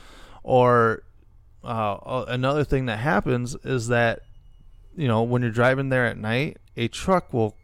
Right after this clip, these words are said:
come up and get right on your ass and will put on sprites and kinda, like, ride your ass, right, to almost try to push you off the road. And then, like, you, you try to, like, either pull over or whatever, and then you look back and the,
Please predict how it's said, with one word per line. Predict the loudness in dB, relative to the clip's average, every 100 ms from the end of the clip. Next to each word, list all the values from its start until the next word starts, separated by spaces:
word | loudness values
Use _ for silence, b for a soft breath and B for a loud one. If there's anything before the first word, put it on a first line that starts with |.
| -14
come | -6 0 0 2
up | 0 0
and | -6 -6
get | -2 0
right | 2 2
on | 4 2
your | 0
ass | 2 2 2 -2 -6 -14 b b b b b -2
and | 2 4 4
will | 4 2
put | 0 0 2
on | 2 2
sprites | -4 -2 2 2 0 -8
and | -10 -6
kinda, | 0 2 2
like, | 2 0 -2
ride | 0 4 4 4
your | 2 2
ass, | 2 2 0 -2
right, | 2 2 2 -4 -18
to | 0 0
almost | 2 2 0 0
try | 2 2
to | 2 -2 0 0 -2 -2
push | -2 0
you | -2
off | 0 0 0
the | -2
road. | 0 2 2 -2 b b b b b b
And | 0 2
then, | 4 2 0 0
like, | 0 0
you, | 0 -2
you | -2 -4
try | -2 2 2 2
to, | 0 0 0 0
like, | -2 -4 -6 -16
either | -6 -2 -2
pull | 0 2 4
over | 4 4 2
or |
whatever, | 2 4 4 4 2
and | -2 -2
then | 0 -2
you | -2
look | -2
back | 2 0 0
and | -4
the, | -6